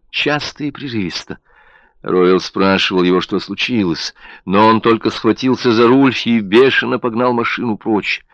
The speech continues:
Опомнился он только на Брукс-роуд, возле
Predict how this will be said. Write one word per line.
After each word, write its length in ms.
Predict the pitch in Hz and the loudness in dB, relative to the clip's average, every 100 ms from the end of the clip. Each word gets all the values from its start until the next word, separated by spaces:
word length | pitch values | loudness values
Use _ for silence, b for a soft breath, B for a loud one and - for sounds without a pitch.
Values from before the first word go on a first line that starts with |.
| b b b | b b b
Опомнился 960 | - 85 - 135 143 110 90 82 - 85 | -8 -8 -6 -6 -4 -2 -2 -4 -4 -4
он 160 | 78 | -4
только 360 | - 131 120 113 | -6 -8 -8 -8
на 100 | 117 | -8
Брукс-роуд, 1080 | 127 165 135 - 113 98 85 76 64 _ - | -2 0 0 -6 -4 0 0 -2 -6 _ -4
возле 400 | 95 113 107 | -2 0 -2